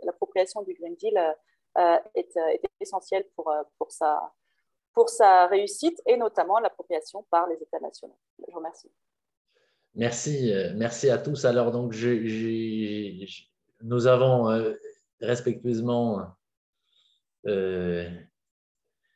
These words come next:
Speaker 2: limité le temps des paroles des uns et des autres pour arriver à onze heures trente pour conclure cette, euh, pour terminer plutôt la,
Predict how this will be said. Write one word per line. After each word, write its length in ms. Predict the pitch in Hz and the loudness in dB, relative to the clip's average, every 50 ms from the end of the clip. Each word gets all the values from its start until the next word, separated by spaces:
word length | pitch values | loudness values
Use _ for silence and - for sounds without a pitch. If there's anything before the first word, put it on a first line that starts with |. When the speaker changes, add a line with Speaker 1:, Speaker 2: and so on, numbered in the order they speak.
| _ _ _ _ | _ _ _ _
Speaker 2:
limité 800 | - 92 95 101 107 110 107 107 - - 120 113 107 - - - - | -12 -8 -6 -4 -2 -2 -4 -4 -2 0 0 0 0 0 -6 -12 -8
le 260 | 104 101 101 95 95 | -2 0 0 0 0
temps 140 | - 110 107 | -2 -4 -2
des 140 | 98 101 98 | -2 -2 -2
paroles 560 | 101 104 101 98 98 107 107 104 101 98 92 | -2 -2 -4 -4 0 2 2 2 2 0 -2
des 180 | 90 98 98 110 | -4 -4 -4 -4
uns 60 | 110 | -4
et 100 | 107 101 | -4 -4
des 220 | 98 98 95 95 | -6 -6 0 2
autres 180 | 107 110 107 - | 0 0 0 -2
pour 200 | - 98 95 - 104 | -4 -4 -4 -2 -2
arriver 380 | 107 107 110 110 104 113 113 | 0 0 0 2 2 2 2
à 200 | 104 98 98 98 104 | 2 2 0 -2 -4
onze 160 | 117 113 107 | -4 -4 -2
heures 120 | 110 104 - | -4 -4 -4
trente 400 | - - 117 113 104 - - - - - _ _ _ _ _ _ _ _ _ _ _ | -6 -6 -4 -4 -4 -6 -10 -14 -20 -20 _ _ _ _ _ _ _ _ _ _ _
pour 120 | - 90 | -12 -10
conclure 420 | 87 104 101 98 - 117 113 107 101 | -8 -8 -8 -6 -4 -2 -2 -2 -2
cette, 300 | - - 90 90 - - | -2 -6 -6 -6 -6 -6
euh, 720 | 95 87 85 82 78 78 76 76 73 71 69 69 67 69 65 64 64 64 _ | -4 -4 -4 -4 -4 -6 -6 -6 -6 -8 -8 -8 -10 -12 -12 -14 -16 -16 _
pour 180 | _ 69 73 76 | _ -16 -16 -10
terminer 440 | - 90 80 80 85 90 98 104 95 | -8 -8 -8 -8 -8 -8 -6 -6 -6
plutôt 260 | 87 90 - 92 87 | -6 -6 -6 -4 -2
la, 100 | 87 90 | -2 -4